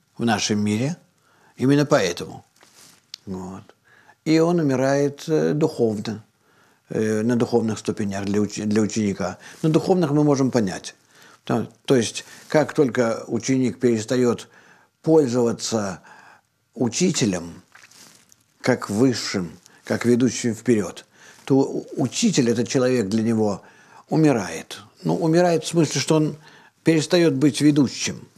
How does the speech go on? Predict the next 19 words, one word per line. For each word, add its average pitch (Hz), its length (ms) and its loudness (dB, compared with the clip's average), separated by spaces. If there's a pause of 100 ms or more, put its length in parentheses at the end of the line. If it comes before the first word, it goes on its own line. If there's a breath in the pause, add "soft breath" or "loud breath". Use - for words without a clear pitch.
(1500 soft breath)
Э, 127 40 0 (300)
это 165 220 4
в 156 60 -4
духовном 107 500 -2
виде. - 340 -10 (720 soft breath)
А 127 760 0
в 113 60 -4
физическом 156 560 2
виде 127 180 2
то 160 140 0
же 151 80 -4
самое. 131 400 -4 (960)
Если 143 440 4
ученики 131 800 0 (280 loud breath)
не 139 100 4
нуждаются 127 640 2
больше 117 300 0
в 127 60 2
учителе, 151 640 0